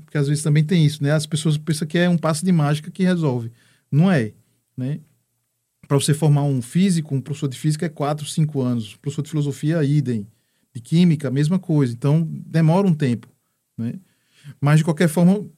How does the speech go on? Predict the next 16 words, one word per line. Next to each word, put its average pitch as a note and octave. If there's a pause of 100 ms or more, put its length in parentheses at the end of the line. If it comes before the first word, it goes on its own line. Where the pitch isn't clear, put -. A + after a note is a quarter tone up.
(140)
precisa E3
ter D#3
uma, F3+ (140)
uma E3
ação E3+
articulada E3+ (880)
que -
estimule D#3+
o F3
ingresso F#3
de F3
professor, D3+
de C#3+
jovens C3
nas C#3+
licenciaturas, D3+